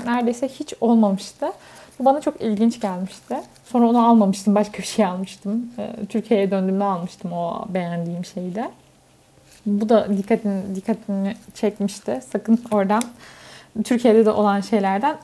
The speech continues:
almayın. Türkiye'de dö-, Türkiye'ye döndüğünüzde buradan alırsınız. Son olarak, e, şununla kapatmak istiyorum. Singapur'da birçok şey yasak. Ya, yasaklar, e, ülkesi diyorlar zaten. E,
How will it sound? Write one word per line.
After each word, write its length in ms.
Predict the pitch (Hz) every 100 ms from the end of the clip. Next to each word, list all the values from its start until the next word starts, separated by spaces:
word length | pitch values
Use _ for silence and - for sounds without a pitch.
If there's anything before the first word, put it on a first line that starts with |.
| -
almayın. 520 | 226 202 185 208 339
Türkiye'de 580 | - 226 - 185 175 - - _ _
dö-, 180 | 226 220
Türkiye'ye 400 | 233 226 202 208
döndüğünüzde 640 | 226 196 190 220 240 403 403
buradan 220 | 233 240 311
alırsınız. 680 | 226 202 - - 185 311 - - _ - - - - - - -
Son 260 | - - 349
olarak, 360 | 311 277 349 427 - - - -
e, 40 | 254 247 240 240 240 240 240 -
şununla 340 | 233 - 285 240
kapatmak 460 | 220 208 196 196
istiyorum. 460 | - - 196 202 285 381 -
Singapur'da 760 | - - 311 320 320 240 226 226
birçok 300 | 311 262 -
şey 160 | 381
yasak. 400 | 349 226 226 - - - - - - -
Ya, 80 |
yasaklar, 540 | 196 226 262 254 247 240
e, 60 | 226 - - 208 - -
ülkesi 400 | 226 202 220 226
diyorlar 320 | 208 190 185
zaten. 460 | 175 175 180 254 392 - - - - - - - -
E, 100 | -